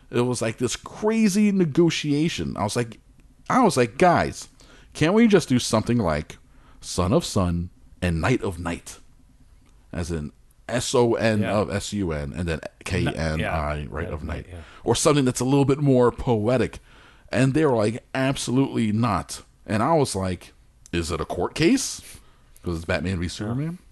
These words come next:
Speaker 1: So he, he was not happy at all with even the V part of it, which we have mocked since day one.
Speaker 2: B V S D O J?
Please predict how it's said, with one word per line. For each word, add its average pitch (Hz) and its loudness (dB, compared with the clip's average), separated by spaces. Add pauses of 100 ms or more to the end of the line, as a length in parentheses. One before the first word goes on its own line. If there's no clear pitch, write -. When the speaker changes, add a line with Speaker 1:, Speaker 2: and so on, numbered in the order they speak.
(140)
Speaker 1:
So 80 -8
he, 113 -2
he 123 -2
was 85 -6
not 80 -4
happy 85 -6
at 82 -4
all 76 -6
with 85 -8
even 98 -4
the 82 -4
V 98 -2
part 82 -6
of 80 -8
it, 82 -6
which 135 0 (280)
we 170 -2
have 104 -6
mocked 113 -4 (100)
since - -4
day 117 -2
one. 82 -4
Speaker 2:
B - -10
V 101 -8
S 113 -8
D 117 -8
O 110 -8
J? 117 -10